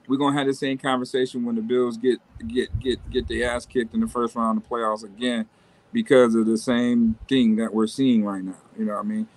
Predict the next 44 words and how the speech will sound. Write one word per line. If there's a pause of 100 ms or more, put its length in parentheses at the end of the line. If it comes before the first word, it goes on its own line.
(120)
Yeah,
if
we
would,
it
would
have
been
twenty-six
to
nine.
I'd
still
be
saying
the
same
thing. (360)
Why
we
not
running
the
ball? (280)
Why
we
making
an
excuse
on (180)
why
we
can't
get
rhythm? (240)
Why
is
this
high-powered
offense
not
scoring
at
halftime